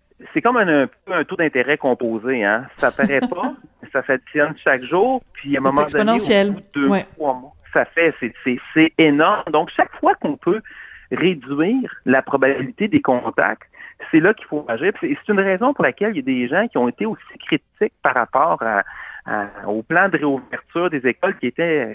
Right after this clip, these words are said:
Speaker 1: finalement,
Speaker 2: Mm.
Speaker 1: euh, un plan de faire à peu près comme à l'habitude, puis on va voir qu'est-ce qui va se passer. Hein, je, moi, je pense notamment au docteur Carl Weiss, qui est, euh, le, le chef,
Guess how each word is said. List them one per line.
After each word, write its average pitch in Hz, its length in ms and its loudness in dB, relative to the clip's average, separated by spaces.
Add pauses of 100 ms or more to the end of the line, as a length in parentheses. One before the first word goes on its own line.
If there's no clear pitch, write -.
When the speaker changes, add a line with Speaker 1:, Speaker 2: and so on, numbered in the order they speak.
Speaker 1:
finalement, 131 360 0
Speaker 2:
Mm. 113 200 -8 (280)
Speaker 1:
euh, 110 40 -16 (340)
un - 60 -16
plan 175 220 2
de 170 80 -8
faire 170 220 0
à - 20 -4
peu 127 80 -4
près 139 160 -4
comme 135 160 -2
à 131 60 2
l'habitude, 165 420 -4
puis 135 100 -4
on 120 60 -2
va 120 100 0
voir 147 220 0
qu'est-ce - 180 -14
qui - 80 -20
va - 320 -8
se - 80 -20
passer. 120 460 -2
Hein, 120 160 2
je, 131 260 -12
moi, 143 120 -2
je - 60 -12
pense 151 200 2
notamment 147 520 -2
au 156 40 -2
docteur 135 320 0 (100)
Carl 123 160 -6
Weiss, 156 240 -8 (600)
qui 139 200 -6
est, 131 80 -4
euh, 50 560 -8
le, - 180 -6
le 113 140 2
chef, 156 280 -2